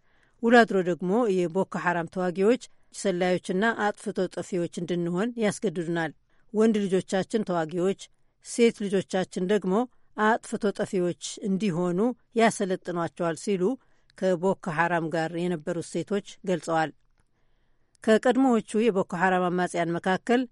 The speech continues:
ማውማኒ አጂ የተባለች የሶስት ልጆች እናት ነች። ከቦኮ ሐራም ለመዳን የቻለችው የህብረ ሀገራት ጥምረት ግብረ ኃይል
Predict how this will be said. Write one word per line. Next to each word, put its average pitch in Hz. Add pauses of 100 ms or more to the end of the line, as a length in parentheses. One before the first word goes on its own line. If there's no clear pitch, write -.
(400)
ማውማኒ 202 (200)
አጂ 196 (180)
የተባለች 185 (260)
የሶስት 202
ልጆች 175
እናት 170
ነች። 175 (640)
ከቦኮ 185
ሐራም 180 (100)
ለመዳን 180
የቻለችው 185 (540)
የህብረ 214 (100)
ሀገራት 185
ጥምረት 190
ግብረ 175
ኃይል 185